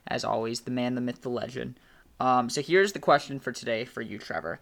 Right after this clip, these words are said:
Who has the longest streak in the N F L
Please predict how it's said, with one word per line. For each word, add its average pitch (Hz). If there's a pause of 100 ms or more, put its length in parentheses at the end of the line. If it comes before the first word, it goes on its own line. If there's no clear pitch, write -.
(300)
Who 226
has 220
the 147
longest 147
streak - (180)
in 131
the 135
N 139
F -
L 98